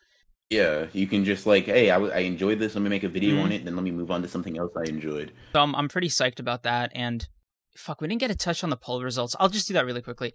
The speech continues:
Speaker 2: So poll results, uh, Honored One's first poll, whatever. We asked you guys what speed you watch the, uh, greatest podcast on Earth on. And much to my shock, with, uh,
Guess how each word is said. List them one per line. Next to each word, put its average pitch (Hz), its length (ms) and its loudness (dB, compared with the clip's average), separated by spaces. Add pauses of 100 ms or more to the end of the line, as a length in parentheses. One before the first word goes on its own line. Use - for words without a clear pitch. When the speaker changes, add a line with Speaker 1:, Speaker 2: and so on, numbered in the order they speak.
(100)
Speaker 2:
So 165 520 8
poll 277 240 2
results, 160 680 2
uh, 123 340 4 (140)
Honored 160 240 4
One's 151 240 -2
first - 340 -6
poll, 123 240 -2
whatever. 123 480 -2
We 139 220 -2
asked 151 260 2
you 165 60 -4
guys 135 400 2
what 131 120 -4
speed 127 420 -2
you 123 120 -8
watch 123 500 -2 (120)
the, 120 240 -2
uh, 117 140 0
greatest 120 300 -2
podcast 117 460 -6
on 127 80 -4
Earth 208 220 2
on. - 280 -8 (220)
And 226 140 6
much - 280 2
to - 140 2
my 143 240 2
shock, - 540 -2 (180)
with, 156 320 -2 (100)
uh, 139 360 4